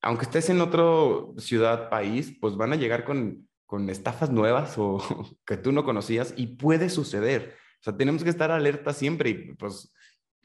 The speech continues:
qué difícil, Cristina, te ríes, pero ya te pasó. También lo del porno, ¿va?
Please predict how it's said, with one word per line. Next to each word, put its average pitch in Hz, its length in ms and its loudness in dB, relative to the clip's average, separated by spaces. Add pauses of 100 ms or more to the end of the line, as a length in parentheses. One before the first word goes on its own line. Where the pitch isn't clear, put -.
(320)
qué 117 100 2
difícil, 117 560 0
Cristina, 110 460 0
te 107 80 0
ríes, 110 340 0
pero 92 380 -4 (120)
ya 98 140 -2
te - 80 0
pasó. 107 460 -6
También 107 300 4
lo 123 60 6
del 101 120 4
porno, 113 300 0
¿va? 98 280 -8